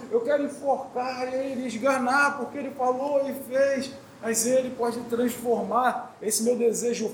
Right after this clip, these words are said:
forte em algo mais profundo. Deus, me ajuda, é, nessa situação te honrar,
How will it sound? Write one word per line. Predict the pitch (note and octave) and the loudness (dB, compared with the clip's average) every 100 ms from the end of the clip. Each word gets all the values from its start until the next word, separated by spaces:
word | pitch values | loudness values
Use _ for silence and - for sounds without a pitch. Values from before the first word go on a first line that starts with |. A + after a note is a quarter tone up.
| - | -4
forte | A3 C4 A3+ B3 | 0 0 0 -2
em | |
algo | A#3+ B3+ | 0 2
mais | A#3 A#3+ | 2 2
profundo. | A#3+ A#3 A3+ A3+ G3+ | 2 0 0 -2 -6
Deus, | G3+ B3 A3 - - - | 0 2 2 -2 -16 -18
me | G3 G#3+ | -10 -6
ajuda, | E3+ A3+ G#3+ A3+ - - - - | -4 -4 2 2 0 -8 -18 -4
é, | G#3 A3 G#3 G3+ | 0 2 0 0
nessa | G3 B3 A#3+ A#3 | 2 4 4 2
situação | G#3+ A3 - G#3+ - A3 | 0 -2 0 0 2 0
te | G#3+ A3+ | -4 -2
honrar, | G#3 E3+ D#3 G#3 G#3 F#3 | -2 -2 2 2 2 -2